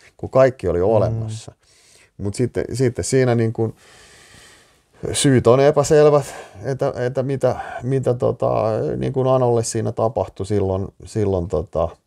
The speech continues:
Speaker 1: mä pyysin, että oltaisiin tutkittu hänen vesi- ja hänen säteilytasot kotona ja muuta, mutta ei hän ikinä suostunut,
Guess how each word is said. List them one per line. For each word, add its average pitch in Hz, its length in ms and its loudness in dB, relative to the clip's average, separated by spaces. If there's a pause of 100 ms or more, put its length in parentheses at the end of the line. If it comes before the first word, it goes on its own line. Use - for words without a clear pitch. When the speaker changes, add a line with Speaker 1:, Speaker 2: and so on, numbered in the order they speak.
(640)
Speaker 1:
mä 90 180 -6
pyysin, 107 320 0
että 101 200 -2
oltaisiin 107 220 -2
tutkittu 107 440 -6
hänen 107 260 0
vesi- 107 340 2
ja 104 120 -2 (560)
hänen 104 200 -4
säteilytasot 95 800 -4
kotona 90 440 -6
ja 87 100 -4
muuta, 90 360 -6
mutta 82 200 -8
ei 82 60 -4
hän 85 140 -4
ikinä 90 240 -4
suostunut, 82 540 -4